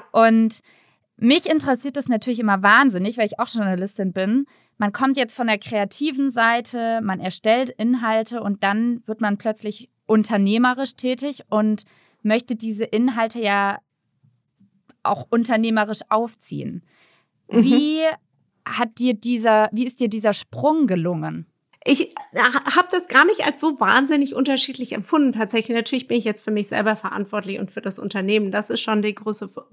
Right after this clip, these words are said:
Speaker 2: Veränderung. Aber dieses Storytelling, dieses, ähm, Begeistern über Geschichten, die man zu erzählen hat, das haben wir früher in den Magazin-, oder hab ich früher in den Magazinen gemacht, das machen wir aber nach wie vor,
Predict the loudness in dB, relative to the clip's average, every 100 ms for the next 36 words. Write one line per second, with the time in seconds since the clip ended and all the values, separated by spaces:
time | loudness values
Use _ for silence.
0 | -6 -4 -2 0 0 0 -4 -4 0 0
1 | 0 -4 -6 -4 -6 -6 0 2 4 2
2 | -2 0 0 0 -2 -4 -6 -6 -8 -8
3 | -14 -16 -16 -4 2 2 2 0 -2 -4
4 | -8 -14 -20 _ _ _ -4 -2 2 2
5 | 2 0 0 0 0 -4 -2 -2 -2 -2
6 | 0 -2 0 2 2 2 0 -4 -8 -6
7 | -2 -2 -2 -4 -6 -8 -12 -20 -20 -20
8 | _ 2 2 4 4 4 4 -2 -2 2
9 | 4 4 2 -2 -12 _ _ _ 0 2
10 | 2 0 -2 -4 -4 0 2 0 -4 -12
11 | -2 -2 0 -2 -2 -4 -6 -2 0 0
12 | -2 -4 -8 -4 -2 -2 0 -2 0 0
13 | -2 -2 -4 -4 0 2 4 4